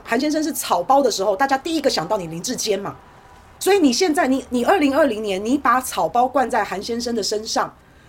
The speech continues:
可是现在你要把韩先生的形象把他打成草包，我跟你讲不容易，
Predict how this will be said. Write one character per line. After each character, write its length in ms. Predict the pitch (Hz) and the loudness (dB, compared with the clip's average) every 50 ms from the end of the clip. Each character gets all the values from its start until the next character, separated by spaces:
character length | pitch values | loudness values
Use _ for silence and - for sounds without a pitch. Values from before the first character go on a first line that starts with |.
| - - | -4 0
可 80 | - | 2
是 160 | - - 381 381 | 2 2 2 0
现 320 | - - - 359 320 285 | 0 0 0 2 2 2
在 200 | - 320 294 220 | 4 2 0 0
你 140 | 202 202 202 | 0 -2 -2
要 160 | 240 285 277 | 0 0 2
把 160 | 269 202 165 | 2 0 -2
韩 180 | - - 190 240 | -2 -4 -4 -2
先 160 | 233 277 277 | -2 -2 0
生 120 | 277 277 | 0 0
的 80 | 262 220 | -2 -2
形 260 | - - 185 175 208 | -2 -4 -6 -6 -4
象 220 | - 269 233 190 165 | -2 -2 -2 -2 -2
把 100 | 175 180 | -6 -6
他 160 | 233 240 240 - - - | -6 -6 -8 -10 -8 -6
打 160 | - - 165 | -4 -4 -4
成 180 | 175 - 180 - | -4 -4 -6 -6
草 240 | - - - 175 160 | -6 -4 -2 -2 0
包， 200 | - 220 233 233 | 2 2 2 2
我 80 | 262 | 0
跟 100 | - 254 | 0 -2
你 80 | 262 262 | -2 -2
讲 100 | 262 175 | -2 -4
不 140 | - 247 240 | -4 -4 -2
容 180 | 202 165 175 | -2 -2 -4
易， 160 | 202 202 170 | -6 -10 -12